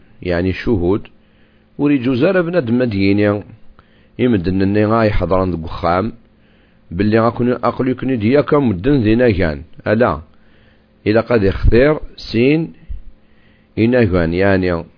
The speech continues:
سين شهود أثني يختار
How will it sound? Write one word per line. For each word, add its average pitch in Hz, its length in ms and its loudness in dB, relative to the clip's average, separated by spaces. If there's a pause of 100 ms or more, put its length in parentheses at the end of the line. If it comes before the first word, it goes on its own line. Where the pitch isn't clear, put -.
(260)
سين 101 360 -4
شهود 120 480 4 (640)
أثني 113 280 0
يختار 139 540 2